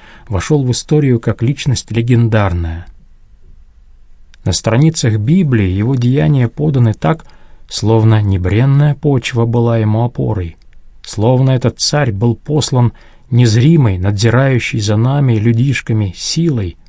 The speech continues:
сотворил чудо государства — и, когда пришел срок, также таинственно растворился в небесных сферах, оставив по себе память, напоминание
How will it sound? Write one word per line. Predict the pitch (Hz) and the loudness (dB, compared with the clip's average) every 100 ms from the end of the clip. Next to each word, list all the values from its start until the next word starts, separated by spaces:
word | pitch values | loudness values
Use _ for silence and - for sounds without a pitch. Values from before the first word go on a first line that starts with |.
| - - - - | -20 -20 -18 -4
сотворил | 120 107 117 139 160 120 | -4 0 2 4 2 0
чудо | - 156 139 120 | -4 -2 0 0
государства — | 113 - 92 117 156 - - 95 - - - - - - - | 0 -2 -2 -2 -2 -4 -8 -8 -8 -18 -20 -20 -20 -20 -10
и, | 110 | -6
когда | 113 104 107 | -4 0 0
пришел | 104 95 - 90 80 | -2 -6 -6 -8 -8
срок, | - 107 113 - - - - - - | -6 -6 -6 -12 -20 -20 -20 -20 -4
также | 131 143 117 | 0 2 0
таинственно | 127 120 120 151 - - 139 127 | 0 0 2 2 -2 -4 -2 -2
растворился | 123 - 117 123 123 - | -2 -2 0 2 0 0
в | 113 | 0
небесных | 117 107 117 - 117 | 0 0 -2 -2 -4
сферах, | - - 117 104 85 - - - - - - - - | -6 -6 -4 -2 -4 -10 -18 -20 -20 -20 -20 -20 -8
оставив | - - 120 117 104 | -6 -2 0 2 0
по | - | -4
себе | - 113 110 | -4 -2 -2
память, | - 113 113 104 - | 0 0 2 0 -2
напоминание | 98 104 104 107 131 123 110 104 | -4 -2 0 0 2 2 0 -2